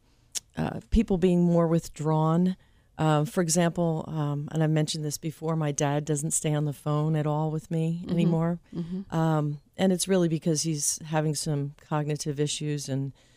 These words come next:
Speaker 1: and so if you see behavior changes like that, it's good to look for some more things that might give you an indication. The,
Speaker 2: Mm-hmm.
Speaker 1: but those are the first things that you might see.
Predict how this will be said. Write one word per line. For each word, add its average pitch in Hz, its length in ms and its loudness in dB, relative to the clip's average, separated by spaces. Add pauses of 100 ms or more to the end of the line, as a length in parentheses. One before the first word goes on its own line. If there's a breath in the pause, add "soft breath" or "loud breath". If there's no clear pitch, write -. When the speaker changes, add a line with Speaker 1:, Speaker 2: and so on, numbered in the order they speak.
(320 soft breath)
Speaker 1:
and 185 180 4
so 202 200 4
if 190 140 0
you 202 80 0
see 254 180 2
behavior 208 500 2
changes 196 540 0
like 175 220 -2
that, 180 400 0
it's - 280 -2
good 180 280 0
to 170 160 0
look 165 340 0
for 160 560 0 (320 soft breath)
some 170 280 2
more 165 280 4
things 156 600 0
that 147 220 0
might 151 340 0 (180)
give 170 160 2
you 165 100 0
an 151 80 2
indication. 143 840 0 (380)
The, 170 100 4
Speaker 2:
Mm-hmm. 175 100 -2
Speaker 1:
but 170 120 2
those 180 200 4
are 170 40 -4
the 151 100 2
first 156 360 0
things 139 260 0
that 120 120 -2
you 139 120 -4
might 127 240 -2
see. 98 260 -4